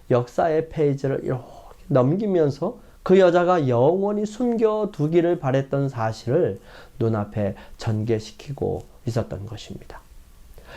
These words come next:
그 여자의 생애의 비밀을 뚫어보실 수 있는 그분은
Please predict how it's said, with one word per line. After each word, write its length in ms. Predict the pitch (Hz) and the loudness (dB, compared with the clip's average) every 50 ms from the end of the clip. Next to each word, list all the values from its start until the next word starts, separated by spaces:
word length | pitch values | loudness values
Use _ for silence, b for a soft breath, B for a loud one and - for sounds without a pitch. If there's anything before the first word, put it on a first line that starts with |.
| B B B | B B B
그 220 | - 139 135 131 | 2 4 6 6
여자의 440 | 123 110 110 110 131 127 131 131 131 | 6 4 4 6 6 6 6 6 4
생애의 540 | 131 - 143 135 131 131 127 127 127 123 127 | 2 0 -2 0 0 2 2 2 2 0 0
비밀을 640 | - 127 123 120 120 120 120 120 117 113 110 113 B B B B B - | 0 0 0 2 2 2 2 2 2 2 -2 -4 B B B B B -2
뚫어보실 640 | - 220 220 196 175 165 156 143 135 - - 127 117 | 2 2 4 4 4 2 2 0 -2 0 -2 -2 -2
수 180 | 120 - - 117 | -2 -4 -4 -4
있는 320 | 110 110 107 104 101 98 b b b b | -2 -2 -2 -4 -4 -6 b b b b
그분은 520 | b - - 113 113 107 98 92 90 95 | b -4 -4 -2 -2 -2 -4 -4 -6 -8